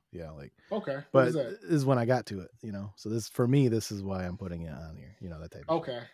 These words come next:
Speaker 1: So I, I, I agree entirely with Across the Spider-Verse. It's excellent. Some of the, some of the best animation I've ever seen. You know, like,
Speaker 2: Mm-hmm.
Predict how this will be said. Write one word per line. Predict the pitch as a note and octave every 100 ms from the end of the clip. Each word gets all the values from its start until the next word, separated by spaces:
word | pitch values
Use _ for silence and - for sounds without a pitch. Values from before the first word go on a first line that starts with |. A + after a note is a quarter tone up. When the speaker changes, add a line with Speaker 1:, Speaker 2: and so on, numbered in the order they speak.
| _ _ _ _ -
Speaker 1:
So | - C3+ B2+ B2
I, | B2
I, | C#3+ B2+
I | C#3+ C3+
agree | D3+ C3 C#3 C3+ B2+
entirely | A#2 A#2+ A#2 A2+ G#2+
with | G2+ F#2+ -
Across | G2+ A2+ G#2 -
the |
Spider-Verse. | - F#2+ F2 F2 F2+ -
It's | F#2+ - -
excellent. | F#3+ - F#2 F2+ -
Some | C#3 C3
of |
the, | A2+ F#2+ - _
some | - - D3+
of |
the | B2 G2+ B2
best | B2 D3 B2+
animation | A#2 B2 A2 G#2 G2 G2+ F#2 F2+ B1
I've | F2
ever | F2 E2
seen. | - B1+ F#2+ _
You | -
know, | F2+
like, | F2 E2
Speaker 2:
Mm-hmm. | B2+ D3+